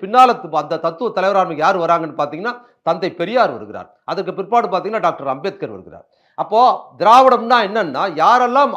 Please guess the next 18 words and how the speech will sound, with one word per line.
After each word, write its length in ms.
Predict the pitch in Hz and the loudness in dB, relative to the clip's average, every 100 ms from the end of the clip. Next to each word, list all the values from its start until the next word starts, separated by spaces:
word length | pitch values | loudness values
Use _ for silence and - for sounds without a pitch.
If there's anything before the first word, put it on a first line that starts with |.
| 147 | 2
ஆரியத்துக்கு 420 | 220 254 247 180 | 2 2 -4 -6
எதிராக 400 | 190 247 226 - | 0 2 4 2
பேசுகிற 400 | 180 - 156 165 | -4 -10 -6 -6
கான்செப்ட், 540 | - 196 - 156 110 | -2 -2 -2 -8 -10
புத்தர் 300 | 135 - - | -16 -4 -2
வராரு, 420 | 175 160 160 226 240 - _ | 0 2 2 0 -2 -8 _
வள்ளுவர் 380 | 147 226 226 190 | -4 0 0 -2
வந்தாரு, 440 | 160 165 156 247 - - _ - | 0 0 2 0 -4 -14 _ -8
தந்தை 260 | 170 185 | -4 -4
பெரியார், 540 | 165 185 196 247 - - | -4 -2 2 2 -2 -2
டாக்டர் 280 | 170 170 139 | -2 0 -6
அம்பேத்கர், 540 | 160 196 202 - - - | -4 -6 -6 -10 -16 -14
இவங்க 280 | 165 160 160 | -12 -8 -6
எல்லோரும் 400 | 226 254 233 131 | 0 0 0 0
வரிக்கு 520 | 175 269 - 226 139 | 0 0 -8 -14 -4
வரி 500 | 170 214 247 269 - _ - | -2 -2 -4 -8 -12 _ -6
வேதத்துக்கு 500 | 165 240 240 226 175 | 0 2 2 -2 -8
மறுப்பாக, 600 | 156 165 156 135 156 208 | -6 -6 -2 -2 -2 -4